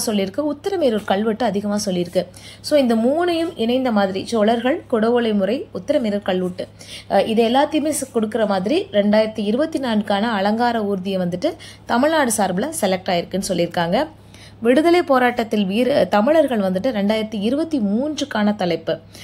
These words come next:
நான் கொஞ்சம் வருஷத்தை வந்து தப்பா எழுதிட்டேன், சாரி.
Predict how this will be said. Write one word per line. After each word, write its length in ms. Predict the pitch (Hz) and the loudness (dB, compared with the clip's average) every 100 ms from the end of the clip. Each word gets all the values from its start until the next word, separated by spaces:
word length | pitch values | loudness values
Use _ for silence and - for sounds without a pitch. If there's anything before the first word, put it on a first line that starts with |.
| - - | -14 -6
நான் 100 | 190 | 0
கொஞ்சம் 360 | 202 185 180 | 0 2 0
வருஷத்தை 400 | 175 190 277 233 | 2 0 0 -2
வந்து 160 | 190 196 | -2 -2
தப்பா 260 | 190 185 | -4 -2
எழுதிட்டேன், 380 | 180 170 170 - - - | 0 0 -4 -6 -10 -14
சாரி. 320 | - 180 - | -6 -6 -6